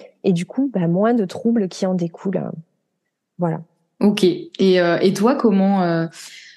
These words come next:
Speaker 2: dans ton quotidien, quand t'as découvert cette pratique et quand tu as commencé à vraiment le, le,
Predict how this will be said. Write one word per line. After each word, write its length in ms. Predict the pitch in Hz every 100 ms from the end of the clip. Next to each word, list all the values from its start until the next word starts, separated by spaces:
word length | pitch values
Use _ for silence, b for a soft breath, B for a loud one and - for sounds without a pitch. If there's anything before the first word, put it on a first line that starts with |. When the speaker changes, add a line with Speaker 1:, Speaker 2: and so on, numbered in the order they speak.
| _
Speaker 2:
dans 120 | 190
ton 160 | 165 196
quotidien, 480 | 208 214 208 196 247
quand 140 | 220
t'as 140 | 185 160
découvert 440 | 180 214 202 202
cette 180 | - 190
pratique 520 | - 190 - 247 240
et 120 | 170 175
quand 160 | 170
tu 160 | 165 175
as 80 | 165
commencé 360 | 170 170 170
à 100 | 202
vraiment 320 | 175 170 175 185
le, 320 | 170 160 156
le, 180 | 156